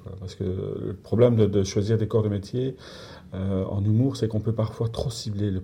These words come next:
le, le, le thème, et du coup on se prive de, de, d'un lectorat, euh, plus important. Mais si on voulait quelque chose de très ouvert,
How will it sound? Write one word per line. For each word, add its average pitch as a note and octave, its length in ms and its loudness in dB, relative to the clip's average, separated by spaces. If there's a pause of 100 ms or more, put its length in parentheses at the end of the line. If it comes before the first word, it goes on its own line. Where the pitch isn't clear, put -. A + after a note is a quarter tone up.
(120)
le, F#2 100 -6
le, F2+ 1300 -8
le F#2+ 60 -6
thème, C3 460 0 (440)
et F#2 40 0
du F#2+ 100 2
coup F#2+ 120 -6
on A2+ 60 0
se A2 120 -4
prive G#2 300 -4
de, F#2+ 100 -2
de, F2 300 -4
d'un F#2 100 -4
lectorat, F#2 640 -6
euh, E2+ 220 -8
plus F2+ 160 -8
important. F#2+ 400 -8 (360)
Mais G2+ 60 0
si - 100 2
on C#3 40 6
voulait B2 220 6
quelque - 120 -6
chose A#2+ 160 0
de A2 60 2
très A#2+ 260 -2
ouvert, B2 560 4